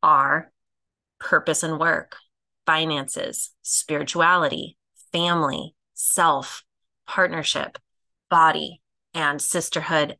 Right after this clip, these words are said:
and community. So my invitation for you is to, this is a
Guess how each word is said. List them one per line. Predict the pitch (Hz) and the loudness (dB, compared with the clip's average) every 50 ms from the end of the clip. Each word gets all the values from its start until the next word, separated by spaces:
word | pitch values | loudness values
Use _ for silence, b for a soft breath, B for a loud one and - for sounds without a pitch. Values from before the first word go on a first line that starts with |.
| _ _ _ | _ _ _
and | - 151 147 139 131 | -4 -4 -4 -4 -6
community. | - - - 151 143 147 143 143 139 135 - - - - 165 - _ _ _ _ _ _ _ _ _ _ _ _ _ _ _ _ _ _ B B B B B B B B B B B B B B B B | -8 -8 -6 -6 -6 -4 -4 -4 -4 -4 -4 -6 -8 -10 -12 -16 _ _ _ _ _ _ _ _ _ _ _ _ _ _ _ _ _ _ B B B B B B B B B B B B B B B B
So | - - - - 208 180 170 165 156 147 151 160 - - | 4 6 6 8 8 8 6 6 6 6 2 0 -2 -2
my | 180 165 - | -2 -2 0
invitation | - 175 180 180 170 - - - 269 330 359 - 254 208 | 0 0 0 0 0 0 -2 0 0 0 2 2 2 0
for | 214 - 170 165 | 0 -2 -4 -4
you | 156 156 143 139 135 147 170 - - | -4 -4 -4 -4 -2 -2 -4 -4 -4
is | - 165 165 170 165 - - - | -2 0 0 0 0 -2 -2 -2
to, | - - - 151 143 139 143 151 165 170 - | -2 -4 -4 -4 -4 -4 -4 -4 -4 -6 -6
this | - 165 156 - | -6 -6 -4 -2
is | 170 156 160 | -2 0 0
a | 151 147 135 147 156 - | 0 2 2 0 -2 -4